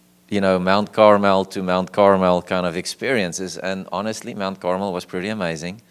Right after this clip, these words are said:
That's one of the stories I'm definitely gonna spend time with Elijah on. Like, "Tell me a bit more. How did that go down?" You know? But there's moments in between that is just as awesome,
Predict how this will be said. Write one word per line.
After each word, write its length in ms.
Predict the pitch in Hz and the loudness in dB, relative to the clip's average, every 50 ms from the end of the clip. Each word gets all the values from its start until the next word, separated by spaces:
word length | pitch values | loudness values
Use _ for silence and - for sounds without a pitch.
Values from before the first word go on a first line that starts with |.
| _ _ _ _ _ _ _ _ _ _ _ _ _ | _ _ _ _ _ _ _ _ _ _ _ _ _
That's 220 | - 90 85 - | -14 -14 -14 -10
one 140 | 90 87 90 | -8 -6 -6
of 60 | 95 | -6
the 80 | 90 98 | -6 -8
stories 400 | - - 107 95 92 95 90 85 | -8 -6 -4 -4 -4 -4 -4 -6
I'm 100 | 87 87 | -8 -8
definitely 280 | 90 92 95 101 98 92 | -8 -8 -6 -6 -8 -8
gonna 160 | 95 90 90 | -8 -10 -10
spend 280 | - - 95 95 90 | -10 -8 -8 -8 -4
time 240 | - 98 95 95 95 | -2 -2 -2 0 -2
with 160 | 90 85 80 | -4 -4 -6
Elijah 460 | 87 82 85 90 92 95 80 80 73 - | -4 -2 0 0 0 0 -2 -4 -8 -8
on. 240 | - 76 76 80 - _ _ _ _ _ _ _ _ _ _ _ _ _ _ _ _ - | -10 -12 -14 -14 -18 _ _ _ _ _ _ _ _ _ _ _ _ _ _ _ _ -20
Like, 180 | - - _ | -20 -20 _
"Tell 160 | - 80 - | -8 -8 -6
me 100 | 90 98 | -4 -6
a 60 | 95 85 | -6 -6
bit 160 | 95 92 82 | -6 -8 -4
more. 260 | 101 104 107 98 90 | -2 -2 0 0 0
How 140 | 87 87 87 | 0 0 -2
did 120 | 90 92 | -2 -2
that 280 | 92 98 98 95 - - | 0 0 -2 -2 -2 -4
go 140 | 95 90 87 | -4 -4 -4
down?" 360 | 82 82 80 78 82 95 107 - _ _ - | -2 -4 -6 -6 -6 -8 -10 -16 _ _ -10
You 100 | 92 92 | -8 -6
know? 220 | 85 85 95 110 - - - - - - - - - - - _ _ _ - | -4 -4 -6 -8 -10 -18 -20 -20 -20 -20 -20 -20 -20 -20 -20 _ _ _ -18
But 840 | 90 80 80 104 131 156 151 113 98 90 90 104 117 - - - - _ _ _ _ _ _ _ _ _ _ _ _ _ 104 | -12 2 6 8 10 10 10 10 10 8 6 2 0 -4 -12 -20 -20 _ _ _ _ _ _ _ _ _ _ _ _ _ -8
there's 300 | 92 107 107 110 104 107 | -4 -2 -2 -2 -4 -4
moments 580 | 98 104 120 143 156 156 151 143 131 - - | -4 -2 -2 -2 -2 -4 -6 -8 -8 -10 -12
in 220 | - - 127 139 131 | -10 -10 -10 -10 -8
between 640 | 110 117 - - - 113 131 151 139 107 95 92 95 | -10 -12 -12 -12 -10 -10 -8 -6 -6 -6 -6 -6 -6
that 180 | 95 101 104 | -6 -6 -8
is 120 | 104 101 - | -8 -10 -10
just 320 | - 135 156 151 - - | -14 -14 -14 -14 -14 -16
as 160 | 85 80 80 | -16 -16 -16
awesome, 320 | 78 69 - - - 53 | -18 -18 -20 -20 -20 _